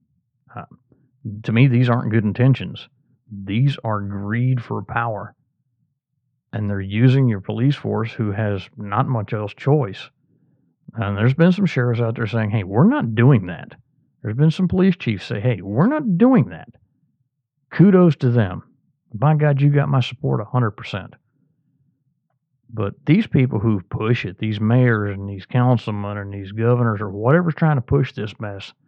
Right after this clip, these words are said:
they need to go. Need to go away. This is not our country. This is not the way we work. Okay? Don't get me wrong. I'm not calling for an insurgency or anything like that.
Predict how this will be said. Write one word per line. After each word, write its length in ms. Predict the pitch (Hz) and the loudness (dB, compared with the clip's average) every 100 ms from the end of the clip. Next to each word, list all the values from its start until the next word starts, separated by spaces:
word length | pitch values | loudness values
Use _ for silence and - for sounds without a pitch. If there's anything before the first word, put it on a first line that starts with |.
| _ _ _ - | _ _ _ -4
they 200 | 107 98 | -2 0
need 460 | 101 104 107 95 | -2 0 -2 -4
to 140 | - 95 | -4 -4
go. 600 | 92 110 98 92 76 - _ _ _ _ _ _ _ | -2 0 2 0 -6 -18 _ _ _ _ _ _ _
Need 320 | - 107 101 101 | -2 0 0 -2
to 60 | |
go 160 | 123 123 | 0 2
away. 480 | 135 117 98 90 92 | 4 2 0 -4 -4
This 200 | 113 147 | -4 0
is 160 | 123 | 2
not 240 | 117 117 113 | 4 4 4
our 100 | 107 | 2
country. 360 | 113 104 110 | 0 0 -2
This 260 | 98 113 107 | -4 -4 -4
is 160 | 101 | -4
not 240 | 113 107 104 | -2 -2 -2
the 80 | 104 | -4
way 180 | 98 101 | -4 -6
we 200 | 101 98 | -6 -8
work. 380 | 95 90 - _ _ _ _ _ _ _ _ _ _ _ _ _ 123 107 | -10 -12 -16 _ _ _ _ _ _ _ _ _ _ _ _ _ -10 -10
Okay? 360 | - 98 107 - _ _ _ _ _ _ _ _ _ _ _ _ - 123 | -6 -4 -4 -6 _ _ _ _ _ _ _ _ _ _ _ _ -6 -4
Don't 200 | 95 110 | 0 2
get 100 | 117 | 4
me 100 | 147 | 6
wrong. 340 | 135 135 135 | 6 4 4
I'm 120 | 110 | 2
not 200 | 110 120 | 0 -2
calling 340 | - 120 123 120 | -2 0 0 0
for 140 | 127 | 2
an 60 | 123 | 2
insurgency 840 | 127 123 - 120 117 120 117 127 | 2 0 -4 -2 0 -2 0 0
or 100 | 123 | 2
anything 360 | 117 123 120 131 | 4 4 6 4
like 240 | 127 127 | 2 0
that. 280 | 143 131 104 | 2 0 -2